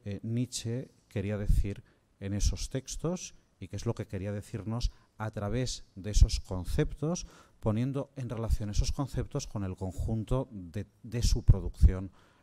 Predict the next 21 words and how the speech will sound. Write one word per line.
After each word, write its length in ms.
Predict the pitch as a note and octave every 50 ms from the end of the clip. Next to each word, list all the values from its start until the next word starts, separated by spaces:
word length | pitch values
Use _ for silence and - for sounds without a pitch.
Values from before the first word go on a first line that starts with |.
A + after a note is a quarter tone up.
| _ _ -
eh, 140 | F2+ F2 -
filosófica. 1040 | - - - - - G#2+ D#2+ E2 E2 - - F2 - - - - - - - - - _ _ _ _ _ _ _ _ _ _ _ _ _ _ _ _ _ _ _ _ _ - - _
Es 60 | _
decir, 160 | - - B2 -
viendo 420 | G2 F2+ G#2 A2+ A2+ G#2+ G2 A2+
también 360 | - A2+ A2 G#2+ G#2 C#3 D3+
o 100 | D3 -
poniendo 300 | - G#2 G2+ G2 F2+ G2+
en 60 | G2+
relación 380 | - - G#2 G2+ - - C#3 C3
el 100 | A2+ G2+
pensamiento 600 | - - F2+ - - G2+ F#2+ G2 G2+ G2 - A#2
de 80 | A2+ A2+
Nietzsche 420 | B2 B2 - - - D3 D#3 D#3+ - - - - - _ _ _ _ -
con 260 | - A2+ G2+ G2 F#2+
los 200 | G2 F#2 - -
problemas 720 | - - G#2 F#2+ F#2+ G2 G2 G2+ G#2 A#2 C3+ C#3+ C3+ -
concretos 840 | - - G#2+ F#2+ F#2 - G#2 G2+ G#2 - - B2+ C3+ C3+ - - - - _ _ _ -
de 240 | - G2 F#2+ G#2 F#2+
su 280 | - - - G#2+ B2
época, 500 | D3 D3 - - F#2 - - D#2+ D2+ -